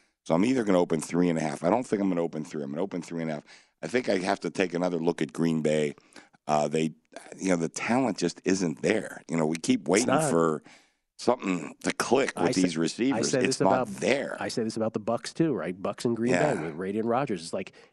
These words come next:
Speaker 2: it's just not gonna just happen miraculously.
Speaker 1: No, it's not. But, uh, let me say one more thing about Detroit and, and Jared Goff. He had that fourth and one and throws the long pass.
Speaker 2: Yes.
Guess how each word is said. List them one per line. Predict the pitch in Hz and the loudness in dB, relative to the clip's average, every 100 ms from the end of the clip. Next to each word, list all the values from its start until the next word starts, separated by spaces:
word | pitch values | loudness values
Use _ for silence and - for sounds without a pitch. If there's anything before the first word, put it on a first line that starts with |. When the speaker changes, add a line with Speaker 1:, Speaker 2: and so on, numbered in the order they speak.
| _ | _
Speaker 2:
it's | 131 110 | -4 -4
just | - 127 | -4 -2
not | 107 98 - | -2 -4 0
gonna | 127 | 0
just | 113 107 | 0 -6
happen | - - 110 135 120 | -6 -6 0 0 2
miraculously. | 123 120 139 196 127 - 90 | 2 0 -2 -4 -6 -12 -8
Speaker 1:
No, | 95 85 | -4 -4
it's | 87 | 0
not. | 98 92 | 0 2
But, | 127 | 0
uh, | 135 | 0
let | 170 | 0
me | 170 | 0
say | 135 | 0
one | 117 113 | 0 2
more | 117 | 0
thing | 92 95 | -2 -4
about | 90 85 | -2 -2
Detroit | 85 - 87 87 | -4 0 2 2
and, | 78 76 | -4 -6
and | 85 82 78 | -4 -4 0
Jared | 95 90 | 0 0
Goff. | 87 82 | 0 0
He | 95 | 0
had | 85 | 0
that | 82 | 0
fourth | - 101 101 101 | 2 2 2 0
and | 90 | 0
one | 82 85 87 | 2 2 0
and | 78 76 | -4 -4
throws | 92 90 87 | 0 0 0
the | |
long | 78 80 82 80 | 0 0 0 -2
pass. | 87 82 87 | -2 -2 -2
Speaker 2:
Yes. | 131 - - | -4 -4 -12